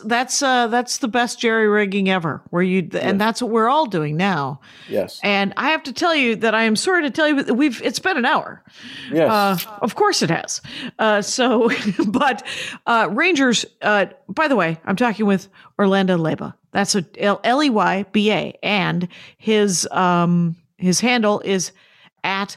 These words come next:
Speaker 1: Heylando, H E Y L A N D O. And the name of his, uh, video and album is adorable. It's available everywhere you would watch and, uh,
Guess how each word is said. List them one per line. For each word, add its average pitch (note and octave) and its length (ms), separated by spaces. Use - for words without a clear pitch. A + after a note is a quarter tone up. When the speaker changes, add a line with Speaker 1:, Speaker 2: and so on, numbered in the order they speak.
Speaker 1:
Heylando, G3 800
H F3 220
E F#3+ 80
Y E3 460
L E3+ 180
A E3 100
N D#3+ 160
D D#3 200
O. F#3 340
And B3 220
the C4+ 80
name C4+ 300
of C#4 160
his, C#4+ 420
uh, C4+ 200
video C#4+ 420
and C4 200
album A3 380
is G#3+ 180
adorable. A#3 640
It's E3+ 160
available G#3 640
everywhere A3 720
you G#3+ 480
would F#3+ 240
watch G#3 480
and, G#3+ 380
uh, A3 400